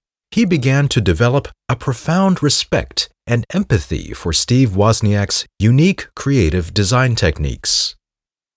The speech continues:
Meanwhile, the Lisa team had been writing their first code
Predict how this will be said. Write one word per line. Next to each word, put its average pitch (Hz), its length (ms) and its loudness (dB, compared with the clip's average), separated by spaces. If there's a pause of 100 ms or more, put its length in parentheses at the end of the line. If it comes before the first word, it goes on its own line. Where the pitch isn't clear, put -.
(120)
Meanwhile, 104 680 4
the 110 140 0
Lisa 156 320 2
team 73 380 -2
had 95 180 0
been 95 160 2
writing 101 320 2
their 87 160 2
first - 360 -2
code 101 480 2